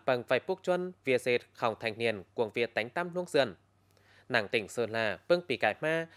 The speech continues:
té ngân cốc tà mạ tắm, không ngân hang chính sách bản mương, có tròi lại đoàn viên thanh niên cuồng tỉnh, mi tướng khung hai đi, vây tánh tâm luông dần, ngày nàng chính ngân quỷ không trào. Lò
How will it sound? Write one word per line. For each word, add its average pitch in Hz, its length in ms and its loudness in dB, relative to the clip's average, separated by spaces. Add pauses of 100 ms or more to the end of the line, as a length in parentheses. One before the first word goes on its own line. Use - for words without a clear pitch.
(160)
té 123 200 6
ngân 180 140 -2
cốc 196 260 -2
tà 120 140 2
mạ 98 180 -2
tắm, 123 300 -4
không 113 200 0
ngân 107 140 -2
hang 175 160 -8
chính 117 200 -6
sách 190 220 -8
bản 107 220 2
mương, 170 260 -2 (240)
có 139 120 4
tròi 131 360 0
lại 117 220 2
đoàn 110 180 0
viên 117 160 -2
thanh 113 200 -8
niên 113 160 -4
cuồng 117 260 -4
tỉnh, 113 220 0 (240)
mi 190 120 0
tướng 147 300 -4
khung 117 180 -4
hai 120 120 -2
đi, 110 320 -6 (100)
vây 123 120 2
tánh 107 180 -4
tâm 175 240 -8
luông 175 120 -4
dần, 123 320 -2 (140)
ngày 113 180 -2
nàng 110 140 -6
chính 110 260 -10
ngân 175 160 -2
quỷ 104 100 -2
không 101 180 -10
trào. 110 260 -2 (2250)
Lò 127 220 8